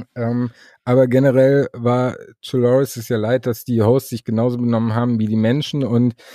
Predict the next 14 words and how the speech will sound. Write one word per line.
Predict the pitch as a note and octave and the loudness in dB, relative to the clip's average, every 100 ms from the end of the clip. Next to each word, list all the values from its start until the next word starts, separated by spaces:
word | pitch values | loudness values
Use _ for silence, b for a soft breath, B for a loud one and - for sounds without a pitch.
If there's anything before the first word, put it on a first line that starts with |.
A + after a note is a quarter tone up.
| B B _ | B B _
äh, | A2 A2+ | 0 2
nicht | A2+ B2+ - - | 2 0 -2 -8
in | A#2+ A#2+ A2 G#2+ F#2+ - _ | -4 -2 -2 -4 -8 -14 _
ihrem | A#2 A2+ G#2+ - | -2 -2 -2 -6
Plan | - - G#2+ A#2+ B2 A2 | -10 -6 -2 0 -2 -2
mitgegangen | A2 C#3 - C3+ C3 C3+ C3 | 0 0 0 0 2 2 0
sind, | B2 C#3 C#3 - | 0 0 -2 -4
äh, | G#2 A2 G#2+ | -2 0 0
da | G#2+ G#2+ | 0 -2
in | G#2+ | -2
diese | G#2+ G2+ G2+ _ | -2 -4 -6 _
Transzendenz | - G#2+ G#2+ - G#2 G#2+ C#3 D3+ - | -8 -6 -4 -4 -2 -2 -2 -6 -12
zu | - - | -12 -10
gehen, | C#3+ C#3+ D#3+ | -6 -4 -4